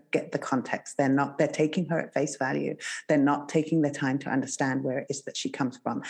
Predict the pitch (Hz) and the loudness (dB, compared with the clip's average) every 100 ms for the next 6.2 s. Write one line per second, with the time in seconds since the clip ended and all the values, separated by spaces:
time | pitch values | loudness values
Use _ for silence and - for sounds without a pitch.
0 | - - - 175 - - 185 180 180 208 | -8 -6 0 0 0 2 4 4 4 2
1 | 180 185 - 185 151 180 175 - 160 - | 2 2 2 4 4 2 -2 -2 -2 0
2 | - 190 196 226 - 214 - 214 233 226 | 0 2 0 -2 -2 -2 0 0 4 4
3 | 226 - - - 190 190 170 - 214 233 | 2 0 -2 0 0 2 0 2 2 4
4 | 190 185 170 151 156 143 135 143 156 - | 2 2 2 2 2 0 -2 -4 -2 -6
5 | - - - - - - - - 151 131 | -6 -6 -6 -8 -16 -12 -6 2 2 4
6 | 208 - | 0 0